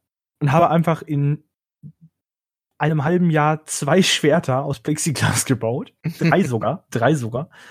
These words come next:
Speaker 1: Ähm, ich hab damals zur Anfangszeit, und noch,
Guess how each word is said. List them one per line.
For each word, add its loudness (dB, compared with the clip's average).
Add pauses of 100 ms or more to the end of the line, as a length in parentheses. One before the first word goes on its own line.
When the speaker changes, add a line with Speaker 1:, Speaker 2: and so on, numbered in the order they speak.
(340)
Speaker 1:
Ähm, 2 (280)
ich -8
hab -4
damals 0
zur 2
Anfangszeit, 2
und 2
noch, 4